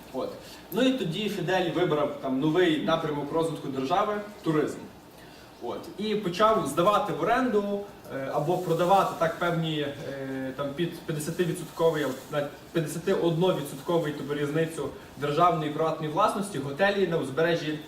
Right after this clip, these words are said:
е, Карибського моря і Атлантичного океану. От. І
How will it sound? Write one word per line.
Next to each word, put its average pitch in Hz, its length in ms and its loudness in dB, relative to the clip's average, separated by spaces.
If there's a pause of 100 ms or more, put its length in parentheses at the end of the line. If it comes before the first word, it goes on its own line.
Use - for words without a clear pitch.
(140)
е, 131 520 -4
Карибського 175 440 0
моря 185 320 2
і 147 340 0 (320)
Атлантичного 151 540 -4
океану. 127 380 -4 (420)
От. 123 280 -2
І 196 260 2